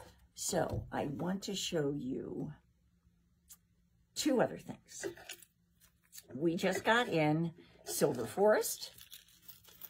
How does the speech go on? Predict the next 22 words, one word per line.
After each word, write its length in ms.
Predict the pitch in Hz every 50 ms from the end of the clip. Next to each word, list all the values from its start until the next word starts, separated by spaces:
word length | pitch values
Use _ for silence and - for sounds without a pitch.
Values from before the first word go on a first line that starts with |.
| - - -
got 240 | - 175 - - -
totally 460 | - - - 226 226 226 226 233 214
replenished. 840 | 196 196 196 185 - - 269 285 - 220 254 359 - - - - - _ _ _ _ - _ _ _ _ -
I 200 | - 151 151 160
know 300 | 160 170 175 185 185 190
we 240 | 190 185 180 170
have 440 | 170 151 160 151 147 147 151 151 - -
a 40 | -
lot 340 | 143 139 151 160 151 147 147
of 120 | 139 139
Silver 440 | - - - - 160 147 127 131 139
Forest 520 | 117 - - 175 156 151 160 175 - - -
fans, 600 | - 220 202 202 208 220 247 302 349 - - - - - - - - - - - - -
so 220 | - - 156 147 131
if 240 | - 156 147 - -
you 140 | 165 151
happen 320 | 165 175 135 143 - 151 143
to 60 | 139
be 160 | - - 151 160
one 240 | 160 165 165 165
of 80 | 180 180
those, 500 | 214 208 226 247 277 392 392 - -